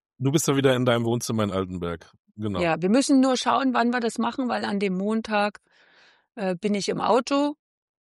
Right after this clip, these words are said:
Speaker 2: und Dienstag haben wir dann das erste Training.
Speaker 1: Kriegen wir hin, kriegen wir hin.
Speaker 2: Kriegen wir
Speaker 1: Erstmal
Speaker 2: hin.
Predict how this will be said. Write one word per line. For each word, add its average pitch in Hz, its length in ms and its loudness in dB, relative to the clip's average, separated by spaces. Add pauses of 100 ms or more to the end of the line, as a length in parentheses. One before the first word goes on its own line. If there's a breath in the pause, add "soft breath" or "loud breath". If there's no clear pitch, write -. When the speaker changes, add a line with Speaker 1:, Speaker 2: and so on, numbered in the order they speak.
(200)
Speaker 2:
und 208 380 0
Dienstag 220 540 0
haben 190 120 -2
wir 185 120 0
dann 185 180 0
das 175 160 -6
erste 175 300 -6
Training. 156 480 -6 (880)
Speaker 1:
Kriegen 120 240 2
wir 113 60 4
hin, 127 300 2 (200)
kriegen 120 180 2
wir 107 80 2
hin. 95 180 -2
Speaker 2:
Kriegen 170 260 4
wir 180 60 -2
Speaker 1:
Erstmal - 20 -2
Speaker 2:
hin. 165 240 4